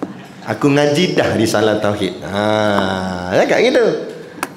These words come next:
Kan? Ha. <laughs> Ha. Jangan takut lah.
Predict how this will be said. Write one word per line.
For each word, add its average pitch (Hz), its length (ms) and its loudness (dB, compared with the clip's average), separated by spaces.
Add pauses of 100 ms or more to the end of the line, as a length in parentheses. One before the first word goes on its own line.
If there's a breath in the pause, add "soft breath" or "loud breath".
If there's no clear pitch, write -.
Kan? 127 240 2 (240)
Ha. 104 140 2 (1400)
<laughs> 139 240 4 (680 loud breath)
Ha. 117 160 2 (960 loud breath)
Jangan 269 220 2
takut 277 180 2
lah. 240 160 4